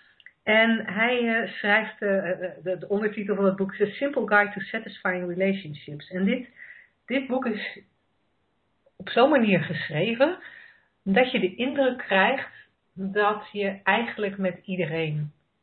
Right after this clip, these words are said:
een relatie kan hebben. Dat het eigenlijk niet uitmaakt, ehm, wie je tegenkomt. Eh, want dat je, ja, omdat je nou eenmaal je,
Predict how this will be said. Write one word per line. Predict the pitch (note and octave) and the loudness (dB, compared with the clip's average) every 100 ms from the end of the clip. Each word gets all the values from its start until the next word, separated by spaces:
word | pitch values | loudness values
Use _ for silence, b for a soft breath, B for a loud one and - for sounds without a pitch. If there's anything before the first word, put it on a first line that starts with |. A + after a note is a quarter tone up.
| _ | _
een | E3 D#3 D3+ | -6 -4 -4
relatie | D3 D3 C3+ - - | -4 -2 -2 -4 -14
kan | - D3 B2+ | -10 -8 -6
hebben. | D3+ A#2 A#2 _ _ _ _ | -8 -8 -12 _ _ _ _
Dat | - D#3+ | -12 -4
het | F3 | 4
eigenlijk | E3 A#3+ - F#3 | 4 4 4 4
niet | D#3+ | 6
uitmaakt, | A#3+ B3 B3 E4+ - - _ B B B B B B _ | 4 6 4 2 -6 -16 _ B B B B B B _
ehm, | - G#3 G3+ G3 G3 G3 | 0 4 4 4 2 -2
wie | G3+ A3+ | -2 0
je | G3 | 2
tegenkomt. | G3 A3+ - - C#4+ F4 - - _ _ _ _ _ _ B B _ | 2 2 0 -8 -8 -8 -12 -20 _ _ _ _ _ _ B B _
Eh, | - A3+ A3 A3 | -4 -2 -2 0
want | G#3+ A3+ - G3 | 2 0 -2 0
dat | A3 G#3+ - | 2 2 -2
je, | G#3+ G3 - | -2 0 2
ja, | A3+ F#3+ | 2 2
omdat | F#3+ A3+ A#3+ | 2 -2 -4
je | G#3+ | -2
nou | G3 F#3 | 0 2
eenmaal | G3 F#3 E3 D#3+ E3+ | 2 2 0 -2 -6
je, | F3+ F#3 E3+ E3 | -4 -2 0 -4